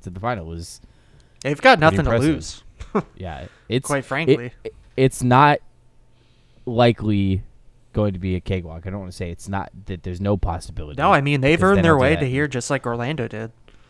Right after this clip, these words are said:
Speaker 1: Yeah, so I think, I think it's gonna be interesting. I think what will help determine what kind of game it'll be is, is what is,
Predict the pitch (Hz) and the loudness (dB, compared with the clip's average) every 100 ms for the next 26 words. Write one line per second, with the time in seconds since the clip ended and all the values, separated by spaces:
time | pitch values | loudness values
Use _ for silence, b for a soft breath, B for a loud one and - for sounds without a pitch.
0 | b b b b 110 87 73 - 123 117 | b b b b -4 -2 -6 -6 2 2
1 | 113 127 117 120 127 120 123 113 117 104 | 4 2 2 2 2 2 -4 -2 -2 -2
2 | 117 107 110 117 - 104 95 104 110 - | -4 0 0 0 -4 -14 -4 -2 -2 -4
3 | - - - 113 107 104 98 101 110 117 | -20 -20 -14 -4 0 2 2 0 0 -2
4 | - - - - - - - - _ _ | -8 -14 -14 -18 -20 -20 -20 -20 _ _
5 | _ _ _ 107 110 110 - 117 113 110 | _ _ _ -6 -2 0 2 2 2 0
6 | 110 - 113 104 104 104 98 107 98 98 | -2 0 0 0 0 0 0 0 -2 -6
7 | 98 92 101 107 98 | -10 -8 -6 -6 -8